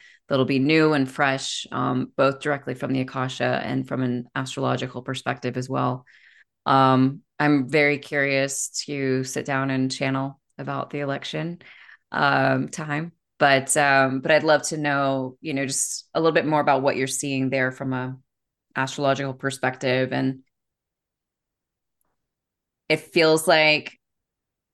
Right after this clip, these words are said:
I think you mentioned this maybe at the beginning, but just kind of energetically, what I feel into is, like, the last quarter, it's kind of like the calm before storm in a way, before twenty twenty-five.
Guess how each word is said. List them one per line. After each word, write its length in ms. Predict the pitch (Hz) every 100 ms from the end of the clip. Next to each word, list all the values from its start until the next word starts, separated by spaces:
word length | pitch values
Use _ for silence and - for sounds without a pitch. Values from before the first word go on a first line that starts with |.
| _ _ _ _ _
I 60 | 165
think 260 | 170 170
you 200 | 185 165
mentioned 480 | 143 160 151 - 156
this 140 | 147 156
maybe 180 | 139
at 100 | 139
the 80 | 143
beginning, 720 | 135 127 147 139 139 139 139 -
but 200 | 151 -
just 220 | 165 160
kind 200 | 185 175
of 100 | 151
energetically, 800 | - 151 147 151 139 139 143 135
what 140 | 139
I 120 | 127
feel 280 | 131 - 147
into 680 | 147 151 - 160 143 139 135
is, 200 | 131 131
like, 300 | 139 131 - -
the 160 | 160
last 400 | 147 143 139 147
quarter, 420 | - - 147 147 160
it's 200 | 165 -
kind 160 | 151
of 60 | 147
like 180 | 135 -
the 80 | 139
calm 420 | - 139 139 135
before 720 | 131 - 131 123 113 90 180 _ _ _
storm 680 | - - 143 120 113 113 180
in 100 | 147
a 60 | 139
way, 220 | 127 123
before 320 | 127 - 135
twenty 260 | 131 143 127
twenty-five. 640 | - - - 113 123 131